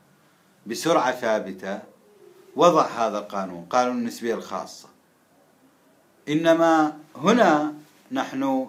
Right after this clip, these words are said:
لي-، ليس لدينا فقط منظومات، آه، تتحرك بسرعة ثابتة، وإنما لدينا ممكن منظومات متسارعة. لذلك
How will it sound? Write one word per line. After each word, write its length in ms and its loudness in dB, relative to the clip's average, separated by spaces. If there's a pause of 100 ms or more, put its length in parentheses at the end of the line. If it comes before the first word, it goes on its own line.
لي-، 300 6
ليس 360 0
لدينا 480 2
فقط 400 -6
منظومات، 560 -8 (880)
آه، 180 -6
تتحرك 680 -8
بسرعة 600 -10 (200)
ثابتة، 520 -8 (720)
وإنما 480 -6
لدينا 480 -8 (500)
ممكن 340 -10
منظومات 480 -6
متسارعة. 720 -4 (420)
لذلك 640 0